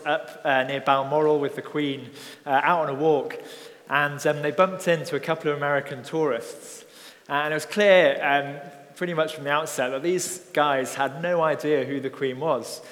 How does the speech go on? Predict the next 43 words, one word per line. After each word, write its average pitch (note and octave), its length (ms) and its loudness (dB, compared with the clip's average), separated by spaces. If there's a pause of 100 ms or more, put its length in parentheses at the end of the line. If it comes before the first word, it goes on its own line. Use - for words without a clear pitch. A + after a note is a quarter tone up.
(200)
uh, B2+ 140 -2
from B2+ 140 -10
the C3+ 80 -6
way C#3+ 140 2
they C#3 80 2
were C3+ 80 2
chatting. - 480 -2
And C3 100 -4
they C3 60 -4
started D#3+ 400 2
to C#3+ 40 -10
tell C#3+ 240 0
her C#3+ 120 2
about B2+ 280 2
where C#3+ 180 2
they'd B2+ 180 -2
been C#3+ 340 -4
and, B2 140 -6
and B2 200 -10
where C#3 220 0
they C3+ 100 0
were A#2+ 120 0
headed. C3+ 520 -4 (480)
Uh, C3 60 -6
and C3 320 2
finally, E3 380 2
after C#3+ 240 -2
a - 20 0
bit, C3+ 260 2
they, C#3+ 220 0
they C3+ 80 -4
kinda C#3 220 -6
said, - 340 -6 (320)
"So - 180 -10
where F3 160 -6
do C#3 80 -8
you G3 200 -6
live?" A2 400 -8 (880)
And, C3+ 420 -2
uh, C#3 200 4
the C#3 100 -2
Queen D3 340 -6
said, C3+ 380 0